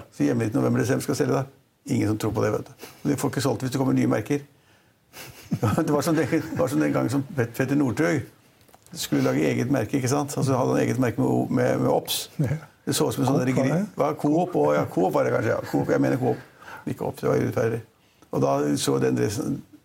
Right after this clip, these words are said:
Speaker 1: hans eget merke så ut som en sånn grilldress. Fikk jo ikke solgt en eneste en. <laughs> Da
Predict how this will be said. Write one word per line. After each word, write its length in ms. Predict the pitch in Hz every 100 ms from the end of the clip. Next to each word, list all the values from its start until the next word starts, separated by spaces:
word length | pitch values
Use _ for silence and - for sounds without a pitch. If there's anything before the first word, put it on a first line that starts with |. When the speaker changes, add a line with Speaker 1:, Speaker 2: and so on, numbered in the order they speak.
| _ -
Speaker 1:
hans 180 | 131 127
eget 220 | 139 123
merke 240 | 139 117 139
så 160 | 139
ut 80 | 127
som 80 | 123
en 40 | 127
sånn 100 | 127
grilldress. 520 | 117 117 117 139 - - - 220 508 -
Fikk 160 | 143
jo 60 | -
ikke 100 | 143
solgt 160 | 143 151
en 80 | 151
eneste 260 | 123 - 147
en. 160 | 160 113 - -
<laughs> 320 | - - -
Da 80 | 160